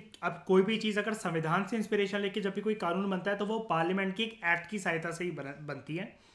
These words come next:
बनता है, ठीक है, तो वो पार्लियामेंट्री एक्ट होता है। In nineteen seventy-six, अनटचेबिलिटी ऑफेंस एक्ट उन्नीस सौ पचपन हमारे देश में जो था, इसको कॉम्प्रिहेंसिव तरीके से अमेंड करा गया और इसका, इसकी, इसकी रीनेमिंग करी गई लगभग आप कह सकते हो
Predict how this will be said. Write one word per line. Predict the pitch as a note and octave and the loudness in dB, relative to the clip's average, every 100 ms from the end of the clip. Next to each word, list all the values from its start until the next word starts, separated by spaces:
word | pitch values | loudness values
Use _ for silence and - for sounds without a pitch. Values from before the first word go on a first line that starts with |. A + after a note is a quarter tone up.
| - | -4
बनता | E3 D#3+ E3 | -2 0 -2
है, | A#3 - - - - | -4 -10 -20 -20 -10
ठीक | E3+ E3 | -4 -2
है, | A3 - - - F#3+ | -4 -6 -20 -6 0
तो | |
वो | F3+ G3 | 2 4
पार्लियामेंट्री | E3 D#3+ F3+ E3+ F#3 | 2 2 0 2 2
एक्ट | D#3 D#3 | 2 0
होता | C3 - | -8 -12
है। | G#2 - _ _ _ _ _ - | -18 -20 _ _ _ _ _ 4
In | A#3 G#3 | 6 8
nineteen | F#3+ F#3+ C#4 A#3+ | 6 4 0 0
seventy-six, | G3+ F#3+ G3 E3 F#3+ - - - _ _ _ - | 0 2 -2 -2 -4 -4 -12 -18 _ _ _ 4
अनटचेबिलिटी | A3 B3 B3 A#3 A3+ G3+ G3+ A#3+ F#3+ | 6 6 4 2 2 0 -2 -4 0
ऑफेंस | E3+ G#3 G#3+ G#3 | 0 2 0 0
एक्ट | F#3+ G3+ - | -2 -2 -2
उन्नीस | G#3 G#3 G#3 | 0 0 0
सौ | G#3+ | -2
पचपन | F#3+ F#3+ G#3 G3 | -2 -2 0 0
हमारे | F3+ F3+ F#3 | 2 0 0
देश | E3 E3 - | -2 -4 -8
में | E3+ G#3 - | -8 -10 -10
जो | E3+ | -10
था, | D#3+ D#3+ F#3 - _ _ _ | -6 -6 -6 -12 _ _ _
इसको | F#3 F#3 A3 | -2 0 -2
कॉम्प्रिहेंसिव | F3+ F#3 F#3 G#3 G3 F#3+ F#3+ | 2 2 2 2 0 -4 -4
तरीके | F3 F3 F#3 | -4 -2 -2
से | F3+ | -4
अमेंड | - D3+ D3 D#3+ | -8 -6 -4 -4
करा | E3 D#3+ | -4 -4
गया | F3 G3+ | -4 -6
और | F3+ | -6
इसका, | E3+ F3+ F#3 F#3 | -6 -4 -4 -6
इसकी, | E3 - | -8 0
इसकी | F#3+ F#3 F3+ E3 G3+ | 0 0 -8 -4 -2
रीनेमिंग | F3+ F3+ F#3 F#3+ | -2 0 -2 -2
करी | D3+ C#3 | -4 -4
गई | F3+ | -4
लगभग | G#3+ F3+ D#3 F3+ | -2 -2 -2 -2
आप | F3+ | -2
कह | F3+ | -4
सकते | E3 E3 G#3 | -6 -4 -2
हो | C4 | -2